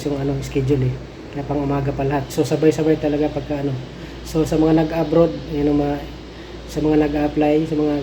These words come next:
papunta dito sa Saudi, yun din ang maranasan nyo minsan dito pagka kayo ay nag-housekeeping. Pag, ah, may siksikan talaga minsan. So, habaan nyo pasensya at, ah, <laughs> ta-,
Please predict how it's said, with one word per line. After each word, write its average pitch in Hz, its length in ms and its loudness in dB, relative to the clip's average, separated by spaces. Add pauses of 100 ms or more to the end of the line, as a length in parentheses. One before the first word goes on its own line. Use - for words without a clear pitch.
(140)
papunta 143 320 -2
dito 143 160 0
sa 143 200 -2
Saudi, 139 280 2
yun 151 160 6
din 151 160 4
ang 151 80 4
maranasan 147 560 2
nyo 147 80 2
minsan 139 320 0
dito 135 240 0
pagka 131 560 -2
kayo 156 200 8
ay 156 120 2
nag-housekeeping. 139 800 2 (840)
Pag, 143 220 -4
ah, 139 400 -4
may 147 480 6
siksikan 156 420 0
talaga 156 300 2
minsan. 143 480 2
So, 131 160 -4 (400)
habaan 151 400 4
nyo 151 80 2
pasensya 143 560 0
at, - 80 -14
ah, 135 240 -6 (520)
<laughs> - 600 -10
ta-, - 120 -8